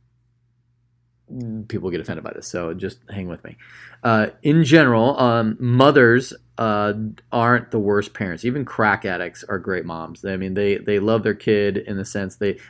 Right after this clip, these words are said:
they tell their kid they love 'em. They might steal from 'em to, to buy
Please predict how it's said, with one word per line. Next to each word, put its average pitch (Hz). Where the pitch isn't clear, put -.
they 107
tell 107
their 107
kid 107
they 104
love 101
'em. 98
They 156
might 151
steal 113
from 110
'em 104
to, 98
to 107
buy 95